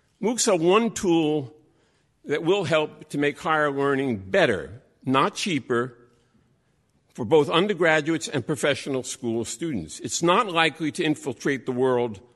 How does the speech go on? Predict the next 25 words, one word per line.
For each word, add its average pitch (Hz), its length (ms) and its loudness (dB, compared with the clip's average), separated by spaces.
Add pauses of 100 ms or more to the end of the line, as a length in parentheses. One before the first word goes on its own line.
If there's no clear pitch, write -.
(280)
of 120 140 -6
the 127 100 0
laboratory, 135 720 0
however. 87 460 -8 (580)
Remember, 220 480 4
what 175 180 2
makes 214 300 -2
American 220 500 2
universities 165 760 -2
the 117 80 -8
greatest 175 760 0
system 196 360 -2
of 156 140 -2
higher 175 320 2
learning 170 380 0
in 151 120 0
the 147 80 0
world 143 560 0 (1080)
is 135 220 -4
the 147 100 -2
research 226 640 0
discoveries 147 720 -2
that 135 140 -2
have 131 180 -4
changed 190 500 0